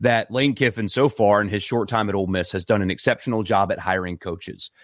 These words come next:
Staff, putting together a staff has been a really good, um, uh, arrow in the quiver of Lane Kiffin, if I'm using that correctly. I'm not a, not a bow and arrow shooting guy,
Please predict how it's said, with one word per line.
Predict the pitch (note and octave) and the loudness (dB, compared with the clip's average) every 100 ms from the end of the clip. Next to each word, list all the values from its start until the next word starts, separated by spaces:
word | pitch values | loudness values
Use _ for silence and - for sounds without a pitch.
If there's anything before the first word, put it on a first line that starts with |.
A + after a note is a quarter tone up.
| - | -12
Staff, | - - - D3 E3+ - _ _ _ _ _ _ _ _ - | -6 -2 2 2 0 -4 _ _ _ _ _ _ _ _ 0
putting | G3+ A#3 | 2 4
together | F3 E3 C3+ | 4 4 2
a | |
staff | A#2 D3+ B2+ G#2 | 0 2 2 0
has | B2 G#2 | -4 -2
been | A#2 | -2
a | |
really | G#2 F#2+ D3+ C#3+ C3 | 0 2 2 4 2
good, | G#2 A#2+ A#2 G2+ G#2 _ _ _ _ _ - | 0 2 2 0 -4 _ _ _ _ _ -4
um, | A2+ G#2 F#2+ E2+ E2+ _ _ _ _ _ _ _ _ - _ _ | 0 0 -2 -6 -14 _ _ _ _ _ _ _ _ -18 _ _
uh, | A2+ G2 | -2 0
arrow | C#3 D3+ C3+ B2+ | 2 4 4 2
in | A2+ | -4
the | |
quiver | G#2 - B2 G2 | -10 -8 -8 -6
of | F#2+ E2+ | -10 -8
Lane | G2+ F#2 | -10 -10
Kiffin, | F2 F#2 E2+ D#2+ _ | -10 -12 -12 -20 _
if | - | -6
I'm | G2+ G2 | -2 0
using | G2 F2+ F#2 | 0 0 2
that | F2+ E2+ - | 0 -2 -6
correctly. | - F2+ E2+ - E2+ - | -2 -2 -2 -8 -10 -6
I'm | G2 | -2
not | F#2 | -2
a, | D2 D2+ _ _ _ _ - F#2+ | -4 -12 _ _ _ _ -14 -12
not | - D2+ | -6 -6
a | D#2+ - _ _ _ _ _ _ _ - - - _ | -6 -12 _ _ _ _ _ _ _ -16 -14 -16 _
bow | A2 F#2+ F#2+ G2+ F#2 | -2 0 0 0 0
and | F#2 | -2
arrow | F#2+ F2+ F2 | -2 -2 -4
shooting | - F#2 E2 D2 | -4 -2 -2 -2
guy, | C2+ - | -2 -2